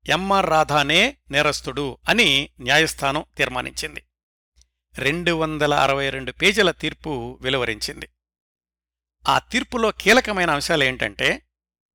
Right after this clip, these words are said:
ఎంజీఆర్ డీఎంకే సభ్యుడు, ఎంఆర్ రాధా కాంగ్రెస్ను బలపరుస్తున్న డీకేలో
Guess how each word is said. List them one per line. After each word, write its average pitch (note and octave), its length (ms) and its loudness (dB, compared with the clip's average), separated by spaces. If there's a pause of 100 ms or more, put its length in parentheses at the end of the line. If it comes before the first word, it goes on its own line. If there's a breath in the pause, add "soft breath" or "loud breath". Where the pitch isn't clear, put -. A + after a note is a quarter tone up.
(300)
ఎంజీఆర్ G#3 600 0 (340)
డీఎంకే E3+ 440 2
సభ్యుడు, A#2 520 -6 (640)
ఎంఆర్ F3+ 380 2
రాధా D3+ 420 0 (160)
కాంగ్రెస్ను F#3+ 540 0
బలపరుస్తున్న D#3 720 -2
డీకేలో E3+ 640 0